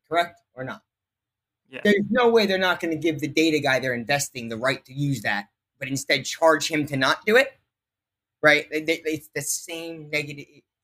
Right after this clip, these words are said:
Speaker 1: Th-, that leads to so many other frustrations I can, I can get into that are, we have your money, and now you've started to grow because you knew you had the money. You're a sucker for the money, right? Like, Earnest Cap,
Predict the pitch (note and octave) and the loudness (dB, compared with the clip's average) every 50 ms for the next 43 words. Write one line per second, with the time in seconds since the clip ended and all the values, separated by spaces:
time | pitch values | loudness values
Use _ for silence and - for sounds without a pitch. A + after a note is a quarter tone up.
0 | _ _ _ - D#3+ D#3 D#3+ E3+ E3+ F3 E3+ - - - _ E3 F3+ F3 D#3 _ | _ _ _ -2 -2 0 2 4 4 4 2 0 -6 -20 _ -20 -20 -20 -20 _
1 | _ _ C#3+ - - - E3 D#3+ E3+ F3+ F3+ F3+ F#3 E3+ - D3 D3 C#3+ C#3+ - | _ _ -18 -16 -10 -6 -4 -4 -4 -4 -8 -10 -10 -8 -6 -6 -6 -6 -8 -10
2 | - B2+ - - - C#3 C3+ - B2 A#2 B2 A#2 - _ A#2+ A2+ _ _ _ _ | -12 -16 -16 -16 -16 -16 -18 -18 _ _ -14 -14 -14 _ -20 -20 _ _ _ _
3 | _ - C3 B2+ C3 C3+ B2 B2 A#2+ A#2+ A#2+ A2+ _ A#2 A2+ G#2 A2+ A2 G2+ G2+ | _ -14 -14 -14 -14 -16 -18 -16 -16 -16 -16 -18 _ -20 -18 -14 -12 -10 -10 -10
4 | G#2+ G#2+ - _ _ _ _ _ _ _ _ _ _ _ _ _ _ - D#3 D3+ | -12 -14 -16 _ _ _ _ _ _ _ _ _ _ _ _ _ _ -6 -4 0
5 | D3+ E3+ E3 D#3 E3+ F3+ E3 C3+ B2 A#2+ C3 D3+ D#3 - _ _ _ _ _ _ | 4 4 4 4 2 -2 -2 -2 -2 -4 -6 -8 -10 -12 _ _ _ _ _ _
6 | _ _ _ _ _ C3+ C3+ C#3 C3+ C3+ C#3 D3 C#3+ C#3+ D#3 D#3 C#3+ - - - | _ _ _ _ _ -2 0 2 2 2 2 2 0 -4 -6 -10 -10 -10 -8 -4
7 | D#3 D3+ D3+ C#3+ C#3+ - C#3+ B2 _ A#2+ B2 C#3+ D#3 D#3 C#3+ A2+ G#2 A2 A#2+ - | -4 -4 -4 -6 -10 -14 -20 -20 _ _ -4 0 0 2 2 0 -4 -8 -14 -20
8 | _ _ _ _ _ _ _ _ D3 C#3+ - E3 D#3 - - D3 C#3 C#3 C#3+ D3 | _ _ _ _ _ _ _ _ -14 -6 -4 -2 -2 -2 -2 -4 -4 -4 -4 -6
9 | D3 C#3+ C3+ C3+ - E3+ F3 E3+ C#3 A#2+ A2+ A2+ A2 G#2 G#2 B2 A#2+ _ _ _ | -8 -10 -14 -6 0 0 0 0 0 -4 -12 -14 -16 -20 -20 -20 -20 _ _ _
10 | _ _ _ _ _ _ _ _ _ _ _ _ _ _ _ _ _ _ C3 C3+ | _ _ _ _ _ _ _ _ _ _ _ _ _ _ _ _ _ _ -8 -6
11 | C3 B2+ - - C3 - - A#2 - _ G#2+ G#2 G#2 G2+ F#2+ _ _ _ _ _ | -6 -6 -4 -6 -6 -6 -8 -14 -20 _ _ -20 -20 -20 -20 _ _ _ _ _
12 | _ _ _ _ _ _ G#2+ G#2 G#2 G2 F#2+ G2+ G#2+ G#2 _ _ _ _ _ _ | _ _ _ _ _ _ -6 -6 -6 -6 -8 -14 -20 -20 _ _ _ _ _ _
13 | _ _ _ _ _ _ _ _ _ _ _ - F#3+ G#3 A3+ A#3 G#3 G#3 - - | _ _ _ _ _ _ _ _ _ _ _ 4 6 6 6 6 4 2 0 0
14 | D#3 C#3+ B2 A#2+ A#2+ A2+ - | 2 2 4 4 2 0 -4